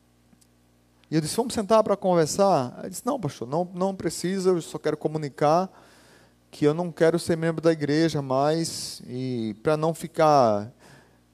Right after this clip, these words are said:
é, gerando, é,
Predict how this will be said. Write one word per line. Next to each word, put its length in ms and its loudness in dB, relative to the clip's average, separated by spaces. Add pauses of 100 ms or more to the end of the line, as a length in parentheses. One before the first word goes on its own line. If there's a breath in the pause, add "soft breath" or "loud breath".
é, 680 0
gerando, 1080 0 (1800 soft breath)
é, 880 -2